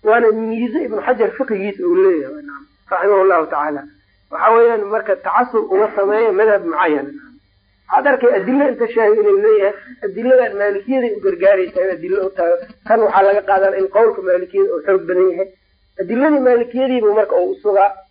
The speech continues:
xanafiyadu usugaa, wuxuu usugayaa, eh, eh, shaaficiyada marka ay leeyihiin, xanaabilada usugaa. Naam. Marka baxtigiisa waa, waxaad moodaa marka baxti. Ibn Fathul Baarigana wuu ku baxtiyey si kooban, laakiin nukadkaad ugu laabanay, naam.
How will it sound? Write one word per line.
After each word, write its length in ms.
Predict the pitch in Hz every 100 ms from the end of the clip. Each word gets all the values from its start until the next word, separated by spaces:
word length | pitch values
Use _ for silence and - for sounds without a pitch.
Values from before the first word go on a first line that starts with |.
| -
xanafiyadu 460 | 190 185 202 202 190
usugaa, 360 | - 196 196 -
wuxuu 260 | 143 185
usugayaa, 480 | 190 208 196 180 180 -
eh, 200 | 175 170 - _ _ _ _
eh, 120 | 185 160
shaaficiyada 440 | 202 175 185 208
marka 200 | 196 190 190
ay 100 | 190
leeyihiin, 280 | 202 202
xanaabilada 480 | 202 196 190 202 202
usugaa. 460 | 208 170 190 196 202 -
Naam. 220 | - 156 160 _ _ _ -
Marka 260 | 254 220
baxtigiisa 720 | 190 254 254 226 196 196 196 - -
waa, 180 | 190 180
waxaad 200 | 180 185
moodaa 340 | 190 180 175
marka 240 | 185 175 175
baxti. 300 | 175 160 170 -
Ibn 120 | 254 254 - - _ -
Fathul 300 | 262 262 262
Baarigana 360 | 285 294 247
wuu 120 | 202
ku 100 | 190
baxtiyey 420 | 196 - - 190 175
si 80 | 185
kooban, 340 | 170 151 156 143
laakiin 260 | 190 208 233
nukadkaad 400 | 247 - 185 180
ugu 160 | 170
laabanay, 360 | 165 151 151 156
naam. 220 | 147 147